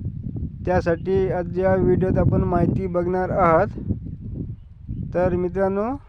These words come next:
अ, शेतकरी राजा चॅनलवर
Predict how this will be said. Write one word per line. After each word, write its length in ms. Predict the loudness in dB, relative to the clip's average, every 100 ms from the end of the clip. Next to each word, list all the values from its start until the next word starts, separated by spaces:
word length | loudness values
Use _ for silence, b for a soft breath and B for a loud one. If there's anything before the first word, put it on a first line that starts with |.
| b b b -20 -20 -20 -20 -20 -20 -20 -20 -20 -8
अ, 240 | -2 -2 0
शेतकरी 400 | -2 -2 0 4
राजा 680 | 4 4 2 4 2 0 -6 -14 -20 -16 -2
चॅनलवर 600 | 0 2 0 2 2 0